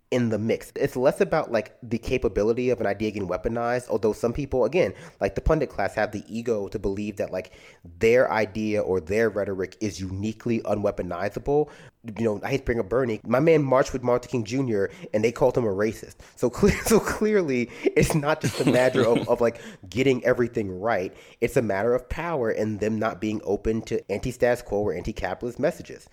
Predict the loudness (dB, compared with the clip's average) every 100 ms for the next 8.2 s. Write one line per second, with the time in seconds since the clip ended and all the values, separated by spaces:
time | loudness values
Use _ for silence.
0 | -20 -20 _ 0 0 -2 2 2 4 2
1 | -2 -2 0 2 4 4 2 2 0 2
2 | -2 0 0 0 0 0 -2 -2 -4 -6
3 | -6 -4 0 0 0 -2 0 -2 -2 -2
4 | -2 -2 -2 -4 -10 -12 -2 0 2 2
5 | 2 2 2 0 -2 -6 -6 -6 -6 -8
6 | -8 -8 -4 -2 -2 -4 -4 -6 -4 -4
7 | 0 2 2 2 -2 -2 -2 -2 0 2
8 | 2